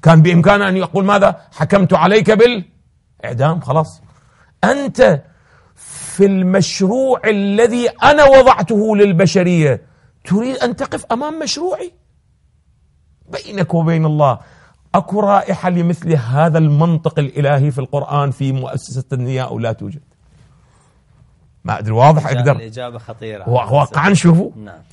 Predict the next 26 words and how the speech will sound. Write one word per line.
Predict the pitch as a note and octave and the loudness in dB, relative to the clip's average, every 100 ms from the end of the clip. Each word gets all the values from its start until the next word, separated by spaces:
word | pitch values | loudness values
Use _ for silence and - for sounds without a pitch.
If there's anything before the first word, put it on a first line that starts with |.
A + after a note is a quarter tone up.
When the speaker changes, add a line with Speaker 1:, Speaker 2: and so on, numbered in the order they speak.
| _ | _
Speaker 1:
هذا | B2 C3 | 0 2
الذي | C#3+ C#3 B2+ | 2 0 -4
أقول | B2 - C3+ B2+ | -6 -6 -6 -4
ابتعاد | C#3+ - - - A#2+ - | -8 -8 -8 -4 -4 -4
عن | A#2 | -6
منطق | A2 A2 - - | -6 -8 -12 -18
القرآن. | - - - - | -18 -18 -18 -18
Speaker 2:
أما | C#3+ D#3+ | -14 -12
أن | D#3+ | -10
تكون | E3 F3 | -12 -10
معي | E3 F3+ G#3 | -8 -6 -6
أو | D3 | -6
عدوي. | G2+ G#2 G2 E2 - | -8 -12 -14 -16 -12
Speaker 1:
أحسنتم. | A#2+ - E3+ A#2+ - - | -10 -6 -6 -6 -12 -2
هذا | F3 G#3 G3+ | 2 4 4
اللي | G3 | 2
أقول، | F3 F3+ | 0 0
هذا | C3+ D3+ | 0 0
الابتعاد | E3 D#3+ - E3 D#3+ D3 | 0 -2 -4 -2 0 0
عن | C3 | 2
المنطق | C3+ A#2+ A#2+ - | 0 0 -2 -4
القرآني. | B2 A2+ G2+ F#2+ F2 | -8 -8 -8 -8 -8
Speaker 2:
مم. | A2 A2+ G#2+ | -10 -10 -4
Speaker 1:
وإلا | C3+ C#3+ C3 B2+ | 0 0 0 0
لو | B2 B2+ | -2 -4
كان | A2+ - A#2 B2+ B2+ B2 | -6 -6 -6 -4 -4 -6